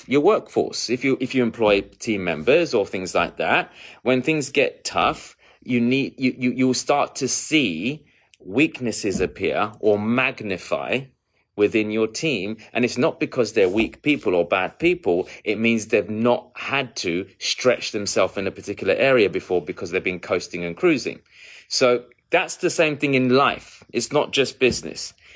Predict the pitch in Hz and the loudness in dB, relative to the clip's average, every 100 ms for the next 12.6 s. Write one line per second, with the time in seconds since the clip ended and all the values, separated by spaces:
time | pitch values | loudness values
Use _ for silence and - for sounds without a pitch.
0 | _ - 123 131 170 185 190 151 143 117 | _ -2 2 4 2 2 0 4 4 2
1 | 85 62 - _ _ 110 110 - 175 185 | 0 -2 -6 _ _ -4 -4 0 0 0
2 | 160 - 156 - - - 127 - - - | -4 2 2 2 -6 -4 -4 -4 -10 -18
3 | _ - 113 113 110 120 107 90 76 - | _ -6 0 0 0 -2 0 -2 -6 -12
4 | - - - 104 117 113 - 127 113 104 | -20 -20 -4 4 6 4 2 2 2 2
5 | - 90 82 71 - - - - - 113 | -4 -4 -2 -4 -6 -16 -20 -20 -2 2
6 | 117 113 117 120 113 - 104 85 - - | 4 4 4 4 2 -2 -4 -4 -4 -4
7 | - 117 113 113 107 131 95 - - - | -4 0 2 2 0 0 0 -2 -12 -18
8 | - 107 143 156 123 127 92 107 - 95 | -14 0 2 4 2 0 2 -2 0 -2
9 | - - 113 120 - 180 185 127 143 - | -4 -8 -2 0 2 2 0 0 0 0
10 | - - 135 - - - _ _ _ _ | -2 -2 0 0 -8 -20 _ _ _ _
11 | _ _ 107 - - 180 175 131 123 - | _ _ -6 -2 4 4 4 2 0 0
12 | - - - 95 82 90 | -2 -2 0 -2 0 -4